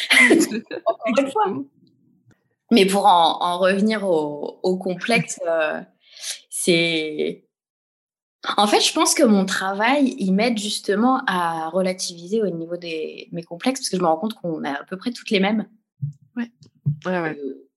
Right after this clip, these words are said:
Speaker 1: vraiment. Enfin, par exemple, j'ai une cliente, euh, avec laquelle on parle régulièrement, et cetera. Je, je deviens pote avec quasiment <laughs> toutes mes clientes. Je
Speaker 2: Moi aussi.
Speaker 1: et, mais c'est ça qui est génial. <laughs>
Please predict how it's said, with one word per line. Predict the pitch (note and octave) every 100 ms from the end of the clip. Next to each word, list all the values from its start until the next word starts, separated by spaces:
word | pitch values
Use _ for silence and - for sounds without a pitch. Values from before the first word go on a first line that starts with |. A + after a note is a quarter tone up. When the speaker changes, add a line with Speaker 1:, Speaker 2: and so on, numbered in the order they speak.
| -
Speaker 1:
vraiment. | F#3 F#3+ G#3 A3+ A#3
Enfin, | - G#3 F3+ E3+
par | E3+ F#3
exemple, | F#3 A#3 B3+
j'ai | G3
une | E3+
cliente, | E3+ F#3+ G#3 A#3
euh, | F#3+ E3 D#3 D3+ D3 D3 D3 _ _ _ _ -
avec | E3+ F3
laquelle | D3+ G3+ F#3
on | D3+ D3
parle | C#3 F3 E3+
régulièrement, | E3+ D#3+ D#3 D#3 D3+ E3 F3
et | E3
cetera. | D#3 C#3+ D#3 F3+ F#3+
Je, | F3 D3+ C#3+
je | D#3
deviens | D3 D#3 D3+
pote | D#3 D3+
avec | C#3
quasiment | D#3 F3 G#3
<laughs> | G#3
toutes | -
mes | F3+ -
clientes. | - - F#3+ - - - - - -
Je | - F3+ - - -
Speaker 2:
Moi | F3
aussi. | F3+ G#3+
Speaker 1:
et, | G3+ E3 - - A3 -
mais | A3+
c'est | -
ça | C#4 E5+
qui | -
est |
génial. | F3+ G3 G3+ G4+ E5+ C#5 C5+ D#5
<laughs> | G3+ F#3+ - A#3